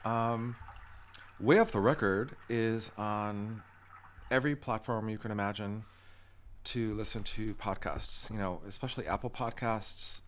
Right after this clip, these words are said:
Spotify, Google Podcasts, everything. And what I usually do is I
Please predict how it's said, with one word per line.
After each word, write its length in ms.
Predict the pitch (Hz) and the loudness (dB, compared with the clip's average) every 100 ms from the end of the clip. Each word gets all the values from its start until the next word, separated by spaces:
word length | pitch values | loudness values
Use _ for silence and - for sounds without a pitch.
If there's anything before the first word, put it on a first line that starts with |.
| - | 0
Spotify, 1000 | - - 104 107 - 120 110 107 110 90 | 0 2 0 0 -2 0 -2 -4 -8 -4
Google 240 | 127 123 | -4 -2
Podcasts, 800 | - 110 110 117 104 101 - - - - - - - | -2 -2 0 0 0 0 -2 -2 -4 -16 -18 -18 0
everything. 560 | 123 117 107 101 92 95 - - - - - | 2 2 2 0 -2 -4 -12 -18 -16 -16 -2
And 580 | 110 110 107 104 104 101 - - - | 2 4 4 0 -2 -6 -10 -20 -14
what 140 | - 160 | -2 2
I 60 | |
usually 320 | 190 202 190 135 | 2 4 4 6
do 100 | 131 | 6
is 100 | 120 | 4
I 260 | 117 85 | 2 0